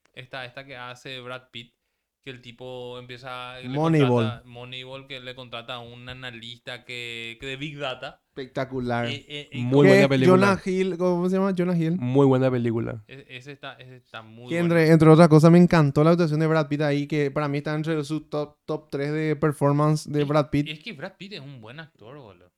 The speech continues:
Speaker 1: Es un
Speaker 3: Brad,
Speaker 1: buen, un buen
Speaker 3: Brad Pitt es
Speaker 1: actor.
Speaker 3: un buen actor. Lo que tiene de malo que es cari lindo. Entonces, tipo, se le, se le subestima muchas veces por eso.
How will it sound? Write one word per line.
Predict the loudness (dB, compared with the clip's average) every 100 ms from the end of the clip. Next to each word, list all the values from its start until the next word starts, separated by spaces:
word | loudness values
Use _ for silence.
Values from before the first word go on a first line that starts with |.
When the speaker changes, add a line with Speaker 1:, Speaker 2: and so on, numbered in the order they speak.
| _ _ _
Speaker 1:
Es | -20
un | -10
Speaker 3:
Brad, | -8 -8
Speaker 1:
buen, | -14 -20
un | -12
buen | 0
Speaker 3:
Brad | 0 2
Pitt | 2
es |
Speaker 1:
actor. | 2
Speaker 3:
un | 2
buen | 2 2
actor. | 0 0 0 -2 -8 _ _ _ _ _ _
Lo | 2
que | 4
tiene | 4 4
de | 2
malo | 4 4 4
que | 2
es |
cari | 2 0 0
lindo. | 0 0 0 -2
Entonces, | -2 0 2 0 -2 -8
tipo, | -8 -2 -2
se | -2 -2
le, | -2 -2
se | -2
le | 0 0
subestima | 2 2 2 0 -4 -2
muchas | -2 0 0
veces | 0 0
por | 0
eso. | -2 -4 -8